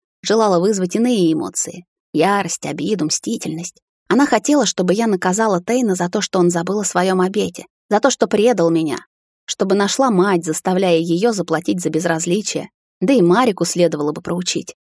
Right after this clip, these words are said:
Именно она стала ключом ко всему кошмару, что развернулся вокруг меня.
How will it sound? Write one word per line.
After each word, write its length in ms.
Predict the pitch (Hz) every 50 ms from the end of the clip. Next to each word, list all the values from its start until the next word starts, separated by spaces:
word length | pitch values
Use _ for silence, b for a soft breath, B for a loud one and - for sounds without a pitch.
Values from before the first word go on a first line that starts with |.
| _ _ _
Именно 460 | - 240 247 247 247 247 247 247 247 262
она 200 | 269 302 294 240
стала 340 | - - 233 233 226 196
ключом 400 | 175 175 180 175 - 247 269 247
ко 80 | - -
всему 280 | - - 185 208 214 190
кошмару, 460 | 180 165 170 - 190 208 233 240 202
что 200 | - - - 170
развернулся 640 | 165 170 175 165 165 170 170 175 214 - - -
вокруг 320 | 175 170 175 175 156 - -
меня. 320 | 175 180 175 170 165 -